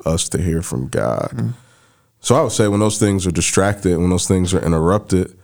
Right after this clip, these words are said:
Speaker 1: it's hard because it knocks you off rhythm. And for me, like, the spiritual life is, it's all about rhythm. It's inhale, it's exhale, it's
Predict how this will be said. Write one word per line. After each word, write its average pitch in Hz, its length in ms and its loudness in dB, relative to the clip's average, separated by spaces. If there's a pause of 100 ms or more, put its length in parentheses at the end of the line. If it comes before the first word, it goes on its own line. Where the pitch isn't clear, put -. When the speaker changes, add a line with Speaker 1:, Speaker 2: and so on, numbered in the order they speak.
(1400)
Speaker 1:
it's - 180 -2
hard 104 500 0
because 90 260 0
it - 140 -4
knocks 87 420 0
you 80 140 2
off 76 220 -4
rhythm. 76 480 -2 (1900)
And 113 100 4
for 98 120 0
me, 101 280 2
like, 82 380 -2
the 90 100 -2
spiritual 95 600 0
life 85 400 0
is, - 520 -4 (160)
it's - 140 -4
all 82 200 0
about 71 280 -4
rhythm. - 440 -2
It's - 280 -8 (140)
inhale, 85 520 0
it's 65 180 -4
exhale, - 680 -4
it's - 400 -8